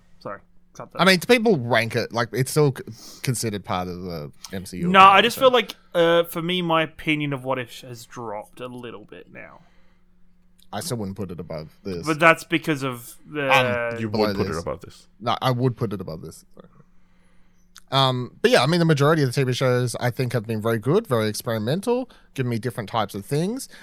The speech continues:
Speaker 2: I think even with the movies and my criticisms of stuff like Doctor Strange,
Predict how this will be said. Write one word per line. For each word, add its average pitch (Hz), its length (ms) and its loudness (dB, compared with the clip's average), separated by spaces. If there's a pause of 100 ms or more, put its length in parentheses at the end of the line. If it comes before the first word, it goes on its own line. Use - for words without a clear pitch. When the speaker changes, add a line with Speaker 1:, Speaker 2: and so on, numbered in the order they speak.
(120)
Speaker 2:
I 185 80 4
think 233 240 2
even 180 280 2
with 180 140 0
the 180 60 0
movies 107 380 0
and 107 80 -4
my 104 80 -4
criticisms 117 600 -2
of 98 60 -10
stuff 101 240 -4
like 92 200 -6
Doctor 101 240 -10
Strange, 127 640 0